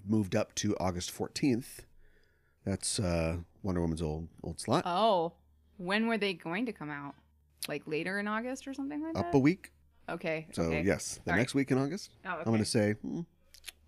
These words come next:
Speaker 1: August twenty-first, but we can't be sure.
Speaker 2: <laughs>
Speaker 1: And, uh, M G M has moved up, uh, James Bond
Speaker 2: Oh, yeah?
Speaker 1: by five days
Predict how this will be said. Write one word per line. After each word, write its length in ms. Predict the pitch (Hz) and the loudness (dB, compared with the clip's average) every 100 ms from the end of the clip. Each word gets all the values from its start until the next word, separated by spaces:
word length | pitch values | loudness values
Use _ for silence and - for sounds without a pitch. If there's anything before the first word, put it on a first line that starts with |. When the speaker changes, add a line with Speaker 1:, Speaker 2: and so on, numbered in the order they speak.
| - | 4
Speaker 1:
August 220 | 196 147 | 4 6
twenty-first, 440 | 151 113 90 - | 4 4 0 -4
but 120 | 85 87 | -4 0
we 80 | |
can't 140 | 107 95 | 2 2
be 60 | - | 0
sure. 180 | 69 - | -4 -6
Speaker 2:
<laughs> 60 | - 202 240 - 370 - - - - 466 - - _ _ _ - | -2 0 0 -2 -6 -8 -20 -12 8 8 8 4 _ _ _ 4
Speaker 1:
And, 560 | 151 151 151 151 127 - - | 12 12 12 10 4 0 8
uh, 440 | 151 147 143 135 - | 12 12 12 10 10
M 140 | 156 | 8
G 140 | 135 165 | 12 12
M 80 | 160 | 12
has 200 | 147 127 | 10 12
moved 360 | 143 151 131 | 12 12 10
up, 300 | 139 139 - - - - | 8 8 6 -2 -4 4
uh, 320 | 120 113 110 | 6 6 6
James 240 | 143 131 | 6 6
Bond 380 | 101 175 170 208 - _ _ _ - | 8 8 8 4 -4 _ _ _ 0
Speaker 2:
Oh, 140 | 190 | 2
yeah? 360 | 175 175 185 285 - _ 117 | 4 4 4 2 -6 _ 6
Speaker 1:
by 300 | 123 117 117 | 10 10 8
five 360 | - 127 117 | 6 8 8
days 400 | 135 127 113 - | 8 8 8 4